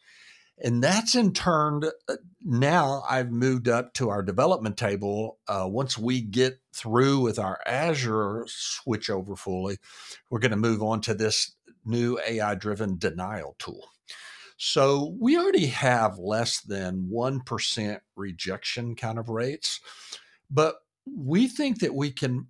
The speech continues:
apply, and I, I had this idea years ago about this wizard that sat up at the front on the input side of it that was a smart tool. It, if you remember back into the old desktop, there was a paper clip that was animated that sat in top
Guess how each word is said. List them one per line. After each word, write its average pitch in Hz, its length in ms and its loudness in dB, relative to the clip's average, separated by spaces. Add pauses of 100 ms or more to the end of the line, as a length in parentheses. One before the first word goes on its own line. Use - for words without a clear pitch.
apply, 117 560 0
and 113 180 -2
I, 123 140 -6
I 165 140 2
had 180 160 4
this 147 180 0
idea 127 340 4
years 135 460 0
ago 110 240 0
about 101 220 -2
this 95 200 -4
wizard 98 640 -2
that 98 200 -2
sat - 580 0 (560)
up 127 220 4
at 117 100 -2
the - 100 0
front 123 420 0
on 110 160 -2
the 104 180 -4
input 135 400 0
side 101 320 0
of 101 140 -2
it 104 160 -4
that 113 180 -2
was 117 180 -2
a 113 60 -2
smart 127 480 0
tool. 127 420 -2
It, - 220 -6 (420)
if 131 140 -2
you 285 220 4
remember 165 320 2
back 127 440 0
into 127 280 0
the 107 180 -2
old 113 580 0
desktop, 120 640 0
there 107 100 -4
was 101 200 -4
a 90 60 -6
paper 127 440 -6
clip 82 400 -8
that - 180 -10
was 101 140 -4 (100)
animated 113 600 -2
that 90 160 -4
sat 107 280 2
in 104 160 -2
top 107 380 -4